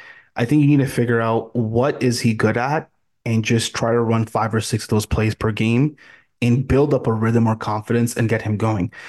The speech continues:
The, you know, the, the last game they played against Portland,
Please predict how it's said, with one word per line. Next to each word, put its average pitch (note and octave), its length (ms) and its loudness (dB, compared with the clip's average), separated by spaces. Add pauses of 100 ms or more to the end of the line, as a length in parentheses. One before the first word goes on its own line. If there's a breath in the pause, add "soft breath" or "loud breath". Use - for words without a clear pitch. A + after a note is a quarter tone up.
(300 loud breath)
The, B2+ 260 0
you C3+ 80 4
know, D3 300 2
the, B2+ 80 -2
the B2+ 200 -2
last C3 360 0
game B2+ 480 0
they A2+ 140 0
played A2+ 720 -2
against A2 380 0
Portland, G#2 560 -2